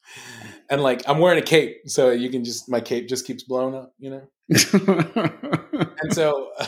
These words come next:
Speaker 1: uh, I get out of the ball pit and I realize I'm gonna throw up. And I realize I'm gonna throw up, and I think to myself, "I'm, I gotta go find my mom." 'Cause when you're a little kid, what's the one thing that you wanna do in your, in your life when you feel like you're gonna throw up? You
Speaker 2: You,
Speaker 1: wanna
Speaker 2: you
Speaker 1: find
Speaker 2: want
Speaker 1: your
Speaker 2: mom.
Speaker 1: mom, right?
Speaker 2: Yeah.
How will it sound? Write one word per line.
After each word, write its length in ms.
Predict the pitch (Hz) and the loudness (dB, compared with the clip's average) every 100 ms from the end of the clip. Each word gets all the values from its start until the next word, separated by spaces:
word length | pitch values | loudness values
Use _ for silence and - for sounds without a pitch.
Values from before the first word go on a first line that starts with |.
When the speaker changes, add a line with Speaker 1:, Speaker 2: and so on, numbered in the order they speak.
| - - | -6 0
Speaker 1:
uh, 240 | 131 110 - _ _ _ _ _ _ | 0 -2 -14 _ _ _ _ _ _
I 60 | 147 | -2
get 140 | 185 | 4
out 120 | 240 247 | 6 6
of 60 | |
the 60 | 202 | 6
ball 180 | 196 208 | 4 6
pit 120 | 208 | 4
and 80 | 170 | 4
I 40 | |
realize 420 | 160 180 185 160 | 6 6 6 6
I'm 80 | 156 | 4
gonna 160 | 139 123 | 2 0
throw 320 | 131 135 127 | 4 6 6
up. 220 | 110 - _ 131 | 4 0 _ -2
And 100 | 127 | 0
I 60 | |
realize 500 | 131 160 185 165 151 | 2 4 6 6 6
I'm 80 | 151 | 2
gonna 160 | 143 131 | 0 -2
throw 220 | 143 131 | 2 2
up, 100 | 127 | 2
and 80 | 123 | 0
I 80 | 120 | 0
think 200 | 131 117 | -2 -2
to 80 | 131 | -2
myself, 360 | 120 131 120 | -2 2 2
"I'm, 100 | 131 | 2
I 140 | 143 135 | 0 4
gotta 200 | 147 151 | 6 6
go 120 | 151 | 4
find 260 | 151 131 123 | 2 0 0
my 120 | 113 | -2
mom." 340 | 117 110 98 - | 0 -2 -4 -4
'Cause 140 | 160 | 0
when 140 | 208 254 | 4 4
you're 120 | 277 | 4
a 40 | |
little 240 | 277 277 269 | 4 4 4
kid, 360 | 277 240 180 - - - - | 4 6 2 -8 -20 -10 -2
what's 180 | 233 233 | 0 4
the 100 | 254 | 4
one 300 | 196 214 214 | 6 6 6
thing 200 | 220 190 | 4 4
that 100 | 165 | 4
you 140 | 185 | 2
wanna 220 | 190 180 | 2 2
do 400 | 156 185 160 131 135 | 4 6 6 2 -4
in 160 | 147 | -4
your, 120 | 147 - | -2 -2
in 140 | 147 | 0
your 140 | 143 156 | 4 6
life 280 | 143 127 - | 6 4 -2
when 140 | 135 | -4
you 80 | 127 | -2
feel 200 | - 151 | 0 2
like 140 | 135 | 0
you're 100 | 135 | -4
gonna 180 | 123 127 | -6 -6
throw 320 | 117 123 107 | -4 -2 0
up? 120 | 101 - _ _ - _ | -2 -6 _ _ -20 _
You 100 | 139 | 2
Speaker 2:
You, 60 | 185 | 4
Speaker 1:
wanna 140 | 214 | 4
Speaker 2:
you 60 | 139 | 4
Speaker 1:
find 200 | 170 151 | 4 6
Speaker 2:
want 120 | 220 | 4
Speaker 1:
your 80 | 247 | 4
Speaker 2:
mom. 80 | 254 | 2
Speaker 1:
mom, 160 | 151 - _ - | 0 -6 _ 2
right? 180 | 202 254 | 4 4
Speaker 2:
Yeah. 240 | 170 160 | 0 -6